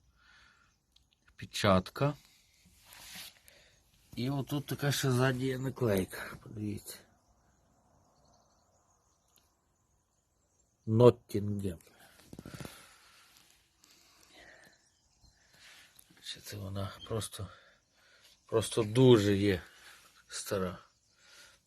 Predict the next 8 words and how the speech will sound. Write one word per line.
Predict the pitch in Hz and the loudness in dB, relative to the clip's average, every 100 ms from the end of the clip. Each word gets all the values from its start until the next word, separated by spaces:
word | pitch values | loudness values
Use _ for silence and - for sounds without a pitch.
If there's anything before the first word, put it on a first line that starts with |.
| - | -12
Ну | 143 | -10
то, | 151 123 135 - - _ | -6 -4 -4 -6 -20 _
я | 135 | -12
думаю, | 135 139 139 131 | -8 -4 -4 2
дев'ятнадцяте | 131 127 127 127 123 113 - - | 4 2 0 -4 -4 -10 -14 -14
століття. | - - 110 95 - - - - - - - - - - - - _ _ - - - _ | -12 -4 0 0 -2 -16 -20 -20 -20 -20 -20 -20 -20 -20 -20 -20 _ _ -20 -20 -20 _
Ще | - - | -10 -6
тисяча | 101 - 104 110 98 | -2 0 2 2 2